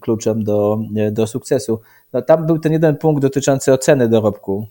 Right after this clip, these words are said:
e, Jana Pawła drugiego. No, przy czym w kontekście pozostałych to ta ocena chyba może być, e, m, tylko, że tak powiem, jednostronna.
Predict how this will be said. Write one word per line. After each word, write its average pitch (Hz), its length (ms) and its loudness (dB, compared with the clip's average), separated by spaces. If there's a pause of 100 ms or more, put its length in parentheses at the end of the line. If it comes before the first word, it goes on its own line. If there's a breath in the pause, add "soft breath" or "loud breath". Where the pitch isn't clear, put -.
(160)
e, 101 360 -12
Jana 101 220 -6
Pawła 104 260 -4
drugiego. 101 540 -6 (480 soft breath)
No, 113 80 -4
przy - 120 -18
czym 127 120 -4
w - 60 -18
kontekście 135 420 0
pozostałych 135 580 2
to 135 100 -2
ta 127 140 2
ocena 127 280 0
chyba 123 220 2
może 123 280 0
być, 117 480 -6
e, 117 40 -2 (400)
m, 104 320 -8 (180)
tylko, 110 560 -4 (280)
że 107 200 -8
tak 110 200 -10
powiem, 113 180 -4
jednostronna. 113 800 -4